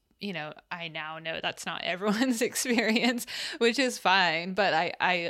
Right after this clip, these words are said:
uh, like that how people are being able to connect that and, like, create dialogues within their own communities and have those dialogues grow and change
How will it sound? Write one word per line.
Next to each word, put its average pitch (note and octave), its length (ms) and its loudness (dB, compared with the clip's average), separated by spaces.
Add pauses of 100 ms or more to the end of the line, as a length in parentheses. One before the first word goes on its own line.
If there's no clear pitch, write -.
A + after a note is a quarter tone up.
uh, D#3+ 200 -4
like F3 300 -6
that E3 180 -4
how D#3+ 260 -6
people - 240 -12
are - 100 -6
being - 200 -14
able E3 200 -12
to - 160 -20
connect - 340 -10
that D#3+ 220 -4
and, E3 140 -10
like, E3 260 -8
create - 220 -10
dialogues - 540 -10
within D#3 240 -12
their D#3 200 -12
own D#3+ 220 -12
communities D#3+ 640 -12 (280)
and G3 200 2
have F#3+ 240 2
those F3 160 -6
dialogues E3 420 -4
grow D#3+ 240 -4
and D#3+ 180 -10
change E3 440 -8